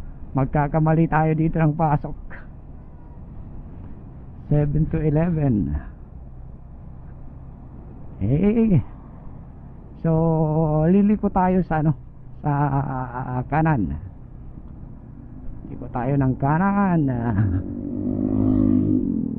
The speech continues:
Eh, liko tayo dito. Buksan natin yung visor.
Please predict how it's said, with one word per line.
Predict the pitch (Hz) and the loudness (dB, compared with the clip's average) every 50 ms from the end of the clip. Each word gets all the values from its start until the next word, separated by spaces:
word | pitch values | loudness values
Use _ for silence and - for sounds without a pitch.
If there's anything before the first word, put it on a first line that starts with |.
| 50 50 - - - - - - - - - - - - - - - - - - - - - - - - - - - - - - - - - - - - - - - - - - - - - - - - - - | -8 -10 -12 -14 -12 -12 -12 -10 -10 -12 -12 -12 -12 -14 -12 -12 -12 -12 -12 -12 -14 -14 -14 -14 -14 -14 -16 -16 -16 -16 -14 -14 -14 -14 -14 -14 -14 -14 -14 -14 -14 -14 -14 -14 -14 -14 -16 -16 -14 -12 -8 -4
Eh, | 123 123 123 | -2 -2 -2
liko | 123 107 - 98 - | -2 -6 -8 -8 -8
tayo | - 85 104 107 | -6 -2 -2 -2
dito. | 92 98 104 107 - - 120 131 139 156 165 - - - - - - - - - - - - - - - - - - - - - | 0 2 0 0 0 0 0 2 4 2 2 0 -2 -16 -16 -16 -16 -16 -14 -14 -14 -14 -14 -14 -16 -14 -10 -8 -6 -6 -6 -4
Buksan | 113 113 - - 120 104 107 | -6 -6 -4 -2 -2 -2 -2
natin | 98 123 139 135 127 | 0 0 2 2 2
yung | 127 | 2
visor. | 123 123 120 113 - 175 165 143 | 2 0 0 0 0 0 2 0